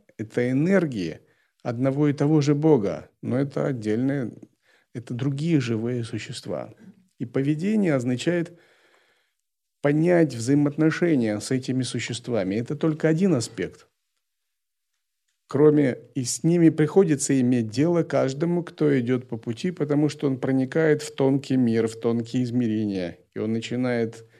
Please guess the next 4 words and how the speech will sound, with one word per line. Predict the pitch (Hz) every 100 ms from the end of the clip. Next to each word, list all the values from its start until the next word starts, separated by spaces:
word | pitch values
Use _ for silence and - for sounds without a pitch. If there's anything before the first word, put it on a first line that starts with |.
| _
чувствовать | - 151 - 127 117 113
их | 117
влияние, | 107 107 101 101 113 95 90
осознавать. | 104 - 107 117 110 104 98